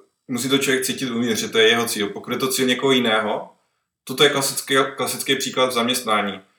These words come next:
Tam dostáváte cíle nějakých šéfů, nějakých akcionářů, nějakých investorů, ale nejsou to vaše cíle. Jsou to, váš cíl v t-, v tom zaměstnání je přijít tam ráno, odejít odpoledne, mít čistou hlavu a dostat na výplatní pásce co nejvíc.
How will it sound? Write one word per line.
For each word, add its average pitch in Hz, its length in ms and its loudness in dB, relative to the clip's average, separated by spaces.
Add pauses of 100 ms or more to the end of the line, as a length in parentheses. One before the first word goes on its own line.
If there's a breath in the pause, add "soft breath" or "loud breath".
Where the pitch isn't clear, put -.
(260)
Tam 120 140 -2
dostáváte 139 420 2
cíle 135 420 2
nějakých 127 400 0
šéfů, 123 640 0
nějakých 117 360 0
akcionářů, 120 1080 0 (280 soft breath)
nějakých 120 340 0
investorů, 120 840 -2 (420)
ale 120 120 4
nejsou 127 220 2
to 135 100 2
vaše 120 300 0
cíle. 107 300 2
Jsou 117 140 -4
to, 127 80 0 (260)
váš 123 260 0
cíl 143 580 4
v - 40 -18
t-, 143 240 -2
v - 40 -14
tom 135 160 2
zaměstnání 127 640 2
je 117 180 4
přijít 123 240 -6
tam 127 160 2
ráno, 117 400 4
odejít 120 260 0
odpoledne, 120 400 -2
mít 123 140 0
čistou - 280 -4
hlavu 117 420 2
a 123 80 6
dostat 117 320 -2
na - 100 0
výplatní - 420 -2
pásce - 380 0
co 113 140 -2
nejvíc. 101 460 -4